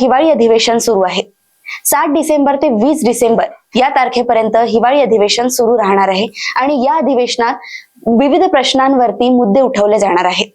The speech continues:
तर या दहा दिवसांमध्ये काय कामकाज नेमकं झालंय यावर आज आपण चर्चा करणार आहोत. आज आपल्यासोबत आपल्या स्टुडिओमध्ये उपस्थित आहेत राजकीय विश्लेषक व वरिष्ठ पत्रकार चेतन भैरव सर.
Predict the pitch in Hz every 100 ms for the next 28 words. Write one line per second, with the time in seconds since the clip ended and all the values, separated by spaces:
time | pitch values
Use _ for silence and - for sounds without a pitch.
0 | _ _ _ _ - 285 320 - - 233
1 | 220 285 359 - - 190 233 302 285 269
2 | 262 254 247 202 214 208 247 330 349 240
3 | 220 226 202 - _ 240 254 262 240 208
4 | 202 208 - - - 262 285 285 240 220
5 | 220 226 247 233 185 202 202 185 180 185
6 | - _ - - - 262 294 269 262 269
7 | 269 220 240 240 214 233 240 247 233 285
8 | 269 240 247 240 214 233 240 214 220 220
9 | - - - 240 247 302 302 294 262 220
10 | - 220 220 262 262 240 233 240 277 269
11 | - 202 220 208 180 - 254 247 233 196
12 | 190 175 -